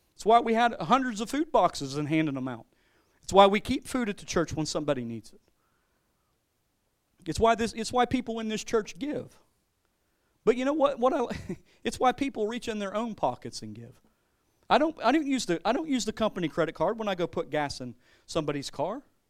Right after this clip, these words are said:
There have been people that w-, have walked out of this church because they couldn't sit through a service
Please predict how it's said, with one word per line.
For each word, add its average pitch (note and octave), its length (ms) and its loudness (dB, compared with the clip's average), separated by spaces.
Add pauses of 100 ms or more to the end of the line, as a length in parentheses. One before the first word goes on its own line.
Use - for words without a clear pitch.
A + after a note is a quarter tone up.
(1500)
There C4+ 100 0
have D4+ 60 -6
been D4 140 -4
people C4 300 0
that G3+ 120 4
w-, F3+ 160 -2
have F3+ 200 2
walked A3+ 340 0
out C4 200 0
of A3 60 -2
this G#3 180 -4
church A#3 320 -2
because D#3+ 320 -2
they A3 120 2
couldn't A3+ 340 -4
sit - 260 -6
through G3+ 180 -6
a E3 60 -2
service D#3 560 -10